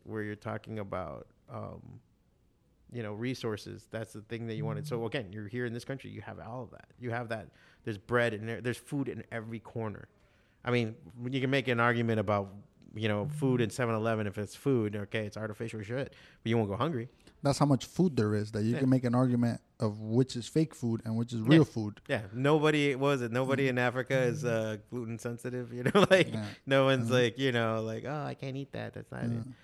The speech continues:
Speaker 1: You
Speaker 2: There's
Speaker 1: know.
Speaker 2: an abundance. There's
Speaker 1: Yeah.
Speaker 2: an, it's so much of it that they could sneak in fake food.
Speaker 1: Yeah.
Speaker 2: That's how much. <laughs>
Speaker 1: Yeah. Yeah.
Speaker 2: Mm-hmm.
Speaker 1: And, and people will sit there and complain because they can't,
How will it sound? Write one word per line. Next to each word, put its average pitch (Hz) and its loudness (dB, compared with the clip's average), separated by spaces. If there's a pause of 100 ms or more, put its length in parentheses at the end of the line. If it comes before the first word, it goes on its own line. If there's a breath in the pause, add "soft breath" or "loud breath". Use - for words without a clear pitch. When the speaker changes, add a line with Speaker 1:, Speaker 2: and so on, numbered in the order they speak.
(300 soft breath)
Speaker 1:
You 135 4
Speaker 2:
There's 127 6
Speaker 1:
know. 113 6
Speaker 2:
an 110 -2
abundance. 110 4
There's 110 -6
Speaker 1:
Yeah. 165 0
Speaker 2:
an, 110 -2
it's 117 -2
so 160 4
much 160 4
of 156 6
it 120 2
that 110 0
they 120 2
could 120 -2
sneak - 0
in 120 2
fake 123 0
food. 113 -4 (260 soft breath)
Speaker 1:
Yeah. 120 -4 (120)
Speaker 2:
That's 127 2
how 117 2
much. 120 0
<laughs> - 0
Speaker 1:
Yeah. 127 2 (340 loud breath)
Yeah. 135 -2
Speaker 2:
Mm-hmm. 131 4 (520 soft breath)
Speaker 1:
And, 127 2
and 131 0
people 160 2
will 139 4
sit 156 -2
there 120 2
and 117 -8
complain 123 -4
because 107 -6
they 107 -6
can't, 113 -8